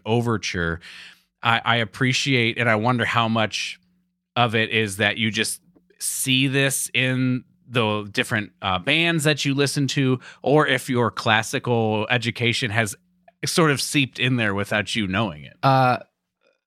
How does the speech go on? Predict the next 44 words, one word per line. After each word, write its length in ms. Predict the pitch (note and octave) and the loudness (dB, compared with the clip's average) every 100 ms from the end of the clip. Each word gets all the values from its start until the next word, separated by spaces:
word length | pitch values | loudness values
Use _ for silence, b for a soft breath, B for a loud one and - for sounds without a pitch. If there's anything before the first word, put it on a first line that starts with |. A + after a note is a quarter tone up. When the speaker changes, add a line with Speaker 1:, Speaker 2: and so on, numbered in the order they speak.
| - | 0
Speaker 2:
I 80 | E3+ | 0
would 100 | C#4+ | 2
say 140 | A3+ | 0
both. 480 | A#2+ A2 C3+ G2+ - | 2 2 2 0 -4
And 160 | - A#2+ | 0 2
I, 140 | A2+ - | 2 4
I, 140 | B2 | 2
I, 400 | A#2+ B2 C3 A#2 | 4 2 4 2
I, 260 | A#2 A#2 - - | 2 -2 -6 0
I 100 | C3 | 2
don't 180 | E3+ E3 | 4 2
think 220 | F3 D3 | 0 2
that 120 | C3+ | 2
I, 340 | A2 G2 F2+ F#2+ _ _ _ _ _ - | 2 2 -2 -10 _ _ _ _ _ 0
I 40 | |
don't 140 | C3+ D3 | 2 4
think 160 | D3+ | 0
it 80 | A#2+ | 0
seeped 240 | - C3+ | 0 2
in 80 | C#3 | 2
without 300 | A#2 A2 G#2+ | 2 2 2
me 80 | G#2 | 4
knowing. 340 | G2 A2+ A2 | 4 4 4
I 60 | G2 | 2
think 200 | G2+ B2+ | 0 0
it 60 | G#2 | 2
seeped 300 | - G#2 A2 | 0 0 2
in 120 | G2+ | 2
very 280 | G#2 G#2 G2 | 4 4 2
intentionally. 560 | F2 G#2+ G2+ G2+ F#2+ | 2 0 0 0 2
Like, 220 | F2+ F2+ | 2 0
that 180 | F#2+ G2+ | 0 0
was 100 | G2+ | 0
something 520 | - G#2 F#2+ G2+ F#2+ F2+ b b b b _ - | 0 -2 0 0 0 -4 b b b b _ -2
that 120 | G#2+ | 2
I 420 | G2 F#2+ F#2 F#2 | 2 2 2 0
felt 460 | F#2 - A2 G2 - _ _ _ _ _ _ _ _ _ _ _ | -2 0 2 2 -2 _ _ _ _ _ _ _ _ _ _ _
passionate 420 | A2 G#2+ G2+ G#2+ | 0 0 2 0
about 260 | F#2+ F#2+ F#2 | 2 2 2
that 100 | F#2+ | 2
I 60 | F#2+ | 2
wanted 400 | F#2+ F#2+ F#2 F2 | 2 2 0 -2
to, 100 | F2+ | -2
like, 260 | F2 D#2 | -2 -4